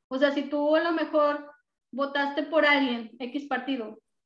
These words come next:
<clears throat> y que dices, "Híjole, pues la verdad la está regando", pues no te sientas mal, porque no es tu culpa. O sea, no es tu culpa que, que ese candidato, pues,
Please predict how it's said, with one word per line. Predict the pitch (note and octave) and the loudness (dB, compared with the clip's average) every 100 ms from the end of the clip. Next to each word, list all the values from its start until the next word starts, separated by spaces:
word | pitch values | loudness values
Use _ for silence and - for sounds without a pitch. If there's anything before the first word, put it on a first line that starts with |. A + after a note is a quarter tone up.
| _ | _
<clears throat> | D#4 C4 - - | 4 4 0 -4
y | C4+ B3+ | -2 4
que | |
dices, | B3 B3 A#3 A3 | 4 4 -2 0
"Híjole, | C#4 C4+ A#3 A3 | 0 2 0 0
pues | A3 | 0
la | G#3 | 0
verdad | G#3+ G#3+ A3+ | 0 0 2
la | C4 | 2
está | D4 D4+ | 4 4
regando", | C#4+ C#4+ C#4 C#4 C4 B3+ C4 - _ _ _ _ _ - | 4 4 6 6 6 2 -4 -10 _ _ _ _ _ -4
pues | B3+ | -2
no | C4 | 0
te | D4+ | 0
sientas | D#4 C#4+ D#4 | 2 4 4
mal, | C#4+ B3+ C#4+ E4+ | 4 4 2 2
porque | C#4+ B3+ | -2 0
no | A#3+ | 0
es | A#3 - | 0 -4
tu | C#4 | -8
culpa. | C4+ C4+ D#4+ F4 D4+ A#3 | -4 -2 -2 -4 -6 -8
O | - _ | -16 _
sea, | - G#3+ | -12 -10
no | G#3+ | -10
es | G#3+ | -8
tu | D4 | -6
culpa | D4 C#4+ C#4+ C4+ C4+ | -2 -2 0 -2 -2
que, | A3 A3 G#3+ G3+ - | -4 -2 -4 -8 -10
que | - G#3+ | -6 -4
ese | A#3 | -2
candidato, | B3+ B3+ A3+ G#3+ A#3+ | 0 2 0 -2 -4
pues, | B3+ A3+ - | -2 -2 -6